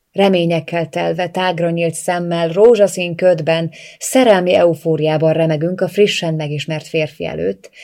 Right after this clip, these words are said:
és már tervezzük is a közös életünk harmonikusan illeszkedő gyönyörű részleteit, és nem látjuk a valóságot.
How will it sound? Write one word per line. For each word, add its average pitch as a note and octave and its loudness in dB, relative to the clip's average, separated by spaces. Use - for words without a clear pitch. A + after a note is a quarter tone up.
és A3+ 0
már A3+ 2
tervezzük A3 2
is F3 -4
a E3 -6
közös F3+ -2
életünk D#3 -4
harmonikusan F#3+ 0
illeszkedő D3 -4
gyönyörű E3+ 2
részleteit, D3+ -6
és A3+ -2
nem F#3 4
látjuk C3+ -6
a D3+ -6
valóságot. - -8